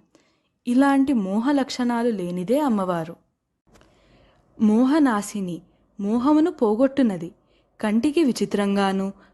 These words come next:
కొత్తగానూ కనబడే వాటి మీద సాధారణంగా మోహం కలుగుతుంది. అవతల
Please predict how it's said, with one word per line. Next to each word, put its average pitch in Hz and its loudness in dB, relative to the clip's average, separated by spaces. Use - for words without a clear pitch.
కొత్తగానూ 277 2
కనబడే 240 0
వాటి 208 -2
మీద 196 -2
సాధారణంగా 220 -2
మోహం 233 2
కలుగుతుంది. 190 -2
అవతల 302 0